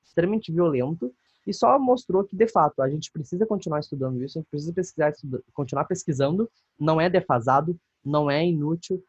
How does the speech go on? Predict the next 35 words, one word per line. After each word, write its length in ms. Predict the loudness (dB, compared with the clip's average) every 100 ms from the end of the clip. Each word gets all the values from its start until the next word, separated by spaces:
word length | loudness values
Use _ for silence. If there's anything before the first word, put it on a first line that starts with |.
| _ _
não 100 | 2
é 120 | 4
uma 80 | 4
pesquisa 400 | 0 -4 -4 -4
que 100 | -4
não 160 | -6 -4
tenha 240 | -4 -4
aplicação 800 | -2 -2 -2 0 0 0 -6 -6
social, 480 | -8 -8 -2 0 -2
aplicação 480 | -4 -6 -4 -6 -8
prática. 500 | -4 -4 -4 -10 -14 -14 _
Eu 480 | 0 2 6 6 4
digo 300 | 2 0 0
que 180 | -2 0
eu 100 | 2
recebi 320 | 2 0 0
muito 360 | 2 2 0 0
apoio, 420 | 0 0 -2 -4
muito 400 | -6 0 0 0 _
carinho, 420 | -2 -2 -4 -8 _ _
eu 120 | -2
recebi 400 | -2 -4 -4 -2
muita 640 | -2 -2 0 2 4 6 4
atenção 800 | 2 -2 -2 -2 0 2 0
e 60 | 0
recebi 360 | -2 -4 -6 -4
muito, 840 | -2 -4 0 2 4 2 0 -4 _
muita 240 | 0 4 6
gente 360 | 6 2 2
veio 100 | -2
falar 220 | 0 0 0
comigo 360 | -4 -4 -2
depois 280 | -4 -2 -4
desse 180 | -4 -8
episódio, 500 | -6 -4 -4 -4